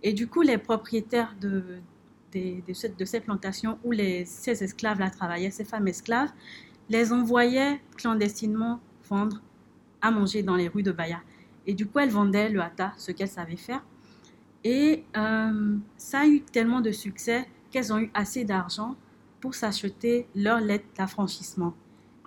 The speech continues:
Du coup, c'est grâce au hata, ce petit beignet de haricots, qu'elles ont pu avoir leur liberté. C'est vraiment très fort, hein, ce que je vous raconte. Et, euh, il y a eu,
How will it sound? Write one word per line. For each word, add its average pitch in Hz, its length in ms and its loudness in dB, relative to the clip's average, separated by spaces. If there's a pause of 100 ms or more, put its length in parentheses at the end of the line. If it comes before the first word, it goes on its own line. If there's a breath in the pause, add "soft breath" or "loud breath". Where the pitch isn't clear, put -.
(180)
Du 208 140 -6
coup, 311 160 0
c'est 226 200 0
grâce 247 440 2
au 254 160 2
hata, 202 280 2
ce 240 140 -2
petit 208 380 -4
beignet 190 280 2
de 180 80 -2
haricots, 175 480 -4 (360 loud breath)
qu'elles 240 240 0
ont 202 100 2
pu 240 180 -6
avoir 208 520 0
leur 202 220 0
liberté. 175 540 -4 (300)
C'est 208 80 0
vraiment 240 280 4
très 277 200 -4
fort, 240 240 -4
hein, 180 140 0
ce 190 100 -8
que 220 140 -4
je 202 80 2
vous 202 60 -2
raconte. 190 400 -2 (540 loud breath)
Et, 311 400 6
euh, 208 440 2 (160)
il 269 120 0
y 277 100 2
a 277 140 2
eu, 294 320 6